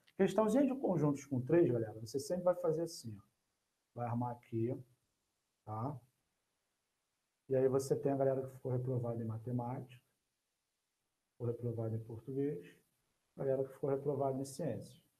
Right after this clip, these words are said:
Tudo bem? Tem que armar o diagrama desse jeito. O total tá aqui. O total são setenta. Tudo bem? Ele quer justamente a galera que tá aqui fora. O que que a gente vai fazer? A gente vai achar todo mundo aqui dentro,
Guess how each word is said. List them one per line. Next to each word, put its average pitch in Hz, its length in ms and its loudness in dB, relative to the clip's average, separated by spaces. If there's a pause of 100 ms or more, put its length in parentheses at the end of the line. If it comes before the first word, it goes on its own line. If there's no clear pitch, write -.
(160)
Tudo 131 140 -2
bem? 180 280 6 (200)
Tem 139 100 -2
que 151 80 4
armar 147 220 10
o 156 40 10
diagrama 156 360 8
desse 156 220 0
jeito. 127 300 -2 (580)
O 277 100 10
total 185 560 12
tá 208 60 8
aqui. 180 260 0
O 170 140 -2 (580)
total 147 360 6
são 160 460 2 (540)
setenta. 139 580 -2 (160)
Tudo 135 120 -2
bem? 214 280 8 (400)
Ele 160 140 8
quer 202 240 8
justamente 214 540 2
a - 20 -2
galera 190 260 10
que 185 60 0
tá 196 80 2
aqui 196 140 -2
fora. 147 320 6
O 127 40 -4
que 160 100 -2
que 170 100 -2
a - 20 2
gente 165 180 0
vai 151 140 2
fazer? 117 320 0
A - 560 -12
gente - 120 -6
vai 165 160 8
achar 160 260 4
todo 180 240 2
mundo 170 200 4
aqui 160 160 0
dentro, 131 560 0